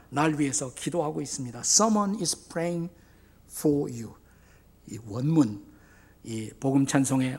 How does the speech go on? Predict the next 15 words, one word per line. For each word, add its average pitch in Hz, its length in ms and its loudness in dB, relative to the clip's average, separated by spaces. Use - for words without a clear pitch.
원문 160 480 0
가사에 131 380 -4
보면, 143 460 -4
예, 113 80 -12
우리 139 420 2
찬송가 127 480 2
가사가 117 600 -8
반영하지 139 500 4
못하고 147 420 -2
있는 151 200 4
한 160 240 0
대목이 131 340 -2
있어요. - 320 -14
"폭풍 185 460 2
가운데 123 500 -4